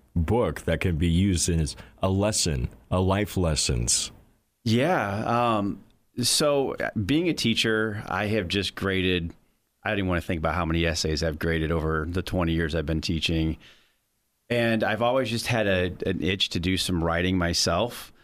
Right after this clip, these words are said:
Speaker 2: So I started with a blog just about my experiences with coaching and, and really just focused on youth sports and that aspect. And so I'd gotten some positive responses from what I've been putting out there from people.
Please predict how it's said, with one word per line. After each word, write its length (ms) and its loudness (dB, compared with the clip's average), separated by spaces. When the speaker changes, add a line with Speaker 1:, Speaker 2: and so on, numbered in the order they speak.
Speaker 2:
So 240 2
I 80 2
started 420 0
with 180 0
a 60 0
blog 540 0
just 180 -4
about 420 0
my 120 0
experiences 640 -2
with 140 -4
coaching 600 0
and, 200 -2
and 140 0
really 160 2
just 160 -2
focused 420 -2
on 180 0
youth 240 2
sports 640 -2
and 120 -2
that 160 0
aspect. 640 0
And 140 0
so 460 2
I'd 160 -4
gotten 240 0
some 180 -2
positive 480 0
responses 720 0
from 580 0
what 220 2
I've 100 0
been 140 0
putting 320 0
out 200 0
there 160 0
from 200 -2
people. 500 -2